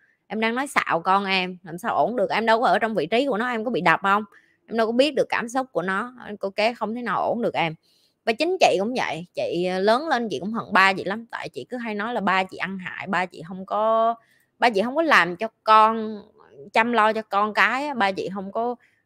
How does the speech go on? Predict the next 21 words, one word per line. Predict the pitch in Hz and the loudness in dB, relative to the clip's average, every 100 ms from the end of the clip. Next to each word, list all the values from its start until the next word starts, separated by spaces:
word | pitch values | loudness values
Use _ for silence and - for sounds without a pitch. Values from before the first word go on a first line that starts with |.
| _ _ | _ _
ờ, | 185 190 | -20 -14
nhu | 180 202 240 | -6 0 2
nhược, | 247 202 165 | 4 2 2
ba | 180 190 | 0 0
chị | 143 | -2
hiền. | 180 165 156 170 | -4 -4 -4 -10
Không | 233 254 | -10 0
có | 320 | 0
sai | 359 302 254 262 | 2 8 8 8
cái | 262 254 | 4 -4
chuyện | 160 | -6
đó, | 220 262 | -6 -8
không | 247 247 254 | -10 -10 -8
có | 294 | -8
sai | - 233 226 | 0 2 4
có | |
đúng | 247 254 302 | 2 -2 -4
gì | 185 | -6
hết. | 220 254 | -6 -6
Chị | 131 110 | -10 -10
chỉ, | 147 202 | -10 -10